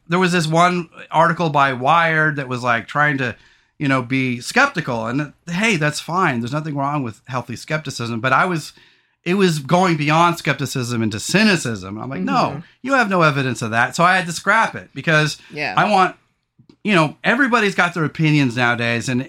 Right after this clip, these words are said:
Speaker 1: you know, that's the thing about politics. That's the thing about aliens. That's the thing about cryptids and the paranormal, is that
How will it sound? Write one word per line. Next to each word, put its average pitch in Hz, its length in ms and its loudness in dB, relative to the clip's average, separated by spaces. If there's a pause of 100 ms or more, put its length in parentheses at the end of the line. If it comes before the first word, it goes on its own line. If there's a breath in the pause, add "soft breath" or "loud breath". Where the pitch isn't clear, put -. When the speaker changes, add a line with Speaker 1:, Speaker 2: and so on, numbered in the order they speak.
Speaker 1:
you 175 180 -4
know, 139 260 0 (160)
that's 170 220 -4
the 160 100 -2
thing 175 260 2
about 143 280 2
politics. 190 720 2
That's 120 180 -10
the 120 60 -12
thing 131 200 -4
about 107 360 -2 (460 soft breath)
aliens. 196 640 4
That's 143 140 2
the 139 60 -6
thing 127 160 -2
about 110 440 -4
cryptids 196 760 0
and 117 160 -2
the 113 60 -4
paranormal, 160 800 2
is 143 100 -2
that 143 280 0